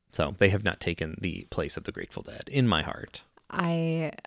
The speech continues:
Speaker 2: I would never expect them to. <laughs> Jerry or bust.
Speaker 1: That's right. That's right. Um,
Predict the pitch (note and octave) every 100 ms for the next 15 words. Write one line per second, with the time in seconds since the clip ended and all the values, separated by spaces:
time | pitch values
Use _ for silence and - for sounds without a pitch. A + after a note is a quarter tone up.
0 | - _ - - - D#3+ D3+ D#3 D3+ D#3
1 | E3 D3 - - - - D#3 - - -
2 | C#3 - - - - - - E3+ - -
3 | F3 - G3 E3 D#3+ D3+ - - - -
4 | - - B1 G1+ - _ - A3 - A3+
5 | - E2 - - - - - _ - -
6 | - _ - F#2 F2+ D#2 - - A2+